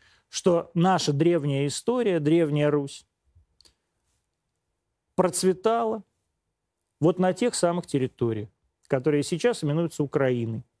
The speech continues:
И мы считаем,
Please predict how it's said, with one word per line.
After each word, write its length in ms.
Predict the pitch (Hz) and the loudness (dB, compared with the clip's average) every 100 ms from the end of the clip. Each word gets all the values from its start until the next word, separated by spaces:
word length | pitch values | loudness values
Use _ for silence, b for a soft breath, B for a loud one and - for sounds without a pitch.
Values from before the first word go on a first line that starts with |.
| _ _ _ _ _ _ _ _ _ _ _ | _ _ _ _ _ _ _ _ _ _ _
И 160 | - 226 | -2 0
мы 240 | 294 339 | 2 0
считаем, 760 | - - 202 180 170 160 170 | 0 -2 0 2 2 0 -2